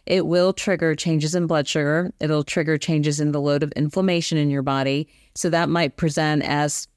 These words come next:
I presented with joint pain, weird rashes, you know, some of these things that we talked about in the beginning. Or it can present with weight gain, a lot of belly fat, changes in body composition,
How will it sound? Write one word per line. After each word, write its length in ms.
I 120
presented 540
with 140
joint 320
pain, 420
weird 240
rashes, 800
you 100
know, 140
some 200
of 80
these 180
things 180
that 80
we 100
talked 240
about 140
in 60
the 60
beginning. 480
Or 260
it 180
can 140
present 380
with 140
weight 260
gain, 340
a 80
lot 180
of 80
belly 300
fat, 460
changes 400
in 100
body 260
composition, 840